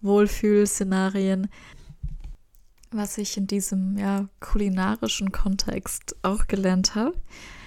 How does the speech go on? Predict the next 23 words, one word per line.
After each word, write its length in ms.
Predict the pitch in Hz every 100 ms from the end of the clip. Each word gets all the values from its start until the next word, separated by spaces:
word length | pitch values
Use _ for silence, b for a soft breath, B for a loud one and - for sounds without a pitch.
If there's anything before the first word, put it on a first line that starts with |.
| B B
ist, 180 | 214 -
dass 180 | 214 214
man 280 | 190 190
wirklich, 540 | 196 226 226 196 185 -
wirklich 720 | - 196 - 196 190 - - - -
nicht 400 | 180 185 185 -
so 120 | 185
sehr 240 | 180 180 185
Angst 340 | 180 185 -
haben 240 | 190 185
sollte, 440 | 185 190 190 - 185
neue 280 | 180 185 185
Sachen 440 | - 190 - 214
auszuprobieren. 960 | - 196 - - - 185 190 185 202 220 B B B B B B
Nicht 260 | - 208 -
nur 160 | 202 196
was 160 | 185
Essen 340 | - - - 226
angeht, 680 | 208 196 - 202 196 - -
sondern 300 | - 202 220
einfach 260 | 208 190 -
generell. 640 | 190 185 185 180 180 190 - B B B B -
Ähm, 560 | 196 190 180 180 180